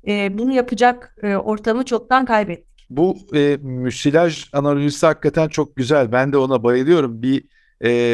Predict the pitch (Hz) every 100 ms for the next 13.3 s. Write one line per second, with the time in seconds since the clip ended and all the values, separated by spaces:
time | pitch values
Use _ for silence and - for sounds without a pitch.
0 | 110 117 147 156 139 135 123 120 123 123
1 | 113 - 113 113 123 - 143 139 135 127
2 | 123 131 127 139 - 135 127 135 131 135
3 | 139 175 - _ _ _ - - 123 123
4 | 113 127 175 170 156 139 139 135 135 135
5 | 135 - 190 - _ - 135 - - 156
6 | 185 180 160 143 151 175 180 143 143 139
7 | 135 - 139 135 120 107 - 98 98 90
8 | 92 _ _ - _ - 135 139 - 139
9 | 202 - 165 - - 143 139 151 151 139
10 | 131 123 - 135 131 123 - 123 127 127
11 | 151 151 139 120 123 120 131 143 127 -
12 | 120 117 160 147 139 135 139 143 139 131
13 | 120 170 160